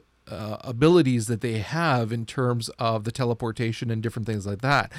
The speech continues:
And it's when they do different things like that that it actually, it's, it's, it's gonna make the gameplay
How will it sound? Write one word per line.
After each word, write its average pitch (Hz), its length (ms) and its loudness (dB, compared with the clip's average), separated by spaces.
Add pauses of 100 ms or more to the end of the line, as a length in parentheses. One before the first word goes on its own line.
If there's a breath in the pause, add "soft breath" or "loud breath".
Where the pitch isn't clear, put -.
(360 loud breath)
And 131 520 0
it's 139 200 -6
when 185 320 -2
they 180 140 2
do 170 260 -4
different 170 300 -4
things 151 200 -4
like 131 140 -2
that 170 200 -2
that - 200 -2
it 131 220 -6
actually, 131 640 0 (960 loud breath)
it's, 160 240 -2
it's, 156 280 2
it's 151 240 0
gonna 175 160 2
make 170 200 2
the 151 80 -2
gameplay 135 800 0